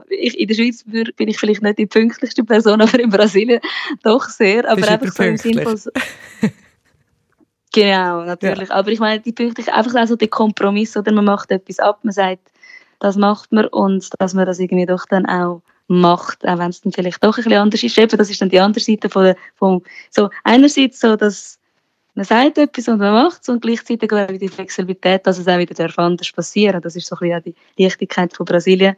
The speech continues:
Speaker 1: und wirklich so der Fluss, das habe ich sehr können lernen, dass man halt wirklich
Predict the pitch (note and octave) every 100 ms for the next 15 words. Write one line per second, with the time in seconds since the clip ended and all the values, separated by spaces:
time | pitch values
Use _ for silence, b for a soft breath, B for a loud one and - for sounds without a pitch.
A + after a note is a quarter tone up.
0 | B B B - F3+ - F#3 G#3 - G3
1 | F3+ E3+ - F3+ G#3 - - - - F3+
2 | F#3 F#3 F3 F3+ F3 F#3 F3+ F3+ b b
3 | _ - F3+ F3 E3+ F3 E3 F3 F3 E3+
4 | F3+ - F#3+